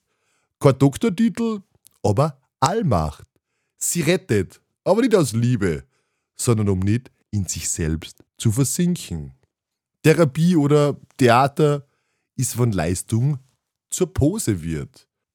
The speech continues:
Der Physiotherapeut ist ein Triathlonstar. Sein Körper ein Tempel, seine Haltung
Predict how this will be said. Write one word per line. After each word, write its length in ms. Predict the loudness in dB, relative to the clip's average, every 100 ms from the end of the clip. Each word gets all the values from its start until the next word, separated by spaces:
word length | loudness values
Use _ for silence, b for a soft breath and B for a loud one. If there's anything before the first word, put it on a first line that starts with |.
| -4
Der 80 |
Physiotherapeut 1040 | -2 0 2 2 4 2 2 0 0 -2 -10 _ _ _
ist 160 | -8 -8
ein 160 | -6
Triathlonstar. 1200 | -4 2 4 2 0 -6 -6 -8 -8 -8 -8 -14 _ _ _ _
Sein 420 | -12 -4 -2 -2
Körper 720 | -4 -2 0 -2 -4 -4 -6 _
ein 260 | -8 -6 -6 _
Tempel, 680 | 0 2 2 -2 -4 -4 -8 _ _
seine 400 | -6 -2 0 2
Haltung 560 | 2 2 0 -4 -4